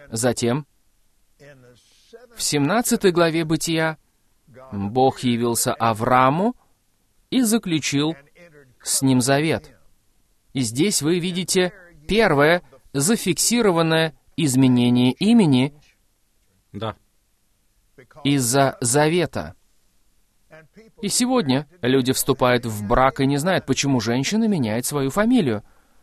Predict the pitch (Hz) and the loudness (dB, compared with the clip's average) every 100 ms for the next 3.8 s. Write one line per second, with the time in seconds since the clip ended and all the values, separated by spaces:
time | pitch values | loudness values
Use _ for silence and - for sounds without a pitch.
0 | _ - - 135 127 147 143 143 147 143 | _ -20 -2 -2 0 0 0 0 -4 -2
1 | 131 127 117 117 - 139 139 - - 165 | 0 0 0 -2 -2 -2 -2 -4 -4 -2
2 | 127 117 101 87 _ _ _ _ 160 160 | -2 -2 -4 -8 _ _ _ _ -20 -20
3 | 151 _ 131 135 131 160 208 233 | _ _ 2 2 4 6 6 4